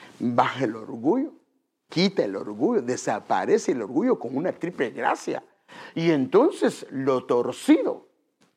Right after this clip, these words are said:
comienza a enderezarse. Entonces la pregunta es, ¿queremos enderezar lo torcido sin que el orgullo haya sido cubierto por el agua Geshem?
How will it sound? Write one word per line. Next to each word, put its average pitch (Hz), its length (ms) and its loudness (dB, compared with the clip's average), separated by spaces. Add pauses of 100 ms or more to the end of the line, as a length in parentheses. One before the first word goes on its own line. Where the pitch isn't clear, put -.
(140)
comienza 139 800 2
a - 20 -4
enderezarse. - 640 -14 (3000)
Entonces 139 200 0
la 143 80 4
pregunta 175 460 6
es, - 260 -2 (880)
¿queremos 202 600 6
enderezar 131 800 2 (240)
lo 123 320 0
torcido 320 520 2 (840)
sin 147 460 0
que 135 100 0
el 113 100 -2
orgullo 151 540 2
haya 139 220 2
sido 143 320 -4
cubierto 123 480 -2
por 117 120 -6
el 107 60 -4
agua 113 240 -4
Geshem? 107 340 -6